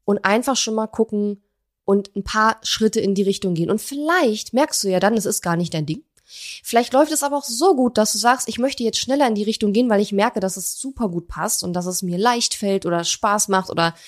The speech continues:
dass es mir super viel bringt. Ähm, aber halt nicht sozusagen immer sich einzureden, ich bin noch nicht bereit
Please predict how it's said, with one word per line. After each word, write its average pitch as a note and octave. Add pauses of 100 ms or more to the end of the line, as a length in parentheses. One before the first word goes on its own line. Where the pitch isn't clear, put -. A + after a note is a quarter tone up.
(240)
dass F#3+
es G3
mir G3
super F#3+
viel A#3
bringt. E3+ (720)
Ähm, G3+ (840)
aber A3+
halt A#3+ (480)
nicht A#3
sozusagen A3
immer A3+ (1160)
sich G3
einzureden, G#3+ (220)
ich -
bin C4+
noch A#3+
nicht A3+
bereit E3+